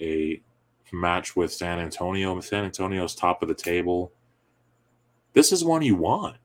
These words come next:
This is a game you wanna win, especially now with San Antonio being so hot.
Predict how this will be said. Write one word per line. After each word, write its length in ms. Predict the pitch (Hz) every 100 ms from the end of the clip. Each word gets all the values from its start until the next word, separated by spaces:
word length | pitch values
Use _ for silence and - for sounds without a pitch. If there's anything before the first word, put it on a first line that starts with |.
| _ _ -
This 220 | - 113 170
is 120 | 160
a 60 |
game 320 | 127 127 127 117
you 160 | 107
wanna 300 | 98 92 87
win, 240 | 76 76 - _ _ -
especially 760 | 90 - 117 123 - 135 131
now 360 | 104 80 80 78
with 160 | 76
San 240 | - 92 87
Antonio 520 | 80 - 85 87 78
being 300 | 73 80 82
so 220 | - 80
hot. 300 | 73 78 113